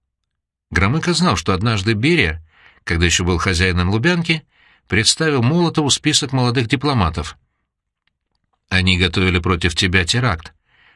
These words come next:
Предлагаю арестовать". В списке значился и будущий заместитель министра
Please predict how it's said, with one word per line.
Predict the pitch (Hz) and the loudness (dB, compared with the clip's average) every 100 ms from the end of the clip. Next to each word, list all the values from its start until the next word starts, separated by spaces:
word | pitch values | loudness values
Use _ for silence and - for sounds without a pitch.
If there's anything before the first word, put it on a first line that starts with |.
| _ | _
Предлагаю | 101 98 131 165 | -2 0 2 2
арестовать". | 170 156 - 143 90 78 - _ _ _ _ _ _ _ _ _ _ _ _ _ _ _ _ | 2 0 0 0 0 -2 -6 _ _ _ _ _ _ _ _ _ _ _ _ _ _ _ _
В | - | -2
списке | - 214 - 113 | 2 2 2 2
значился | 151 175 165 - 160 139 - | 2 0 0 0 0 -2 -2
и | 131 | -2
будущий | 123 160 127 - 123 | 0 2 2 2 2
заместитель | 113 120 123 - 113 107 | 2 2 2 0 -2 0
министра | 123 165 185 - 175 165 | 2 2 2 2 0 -2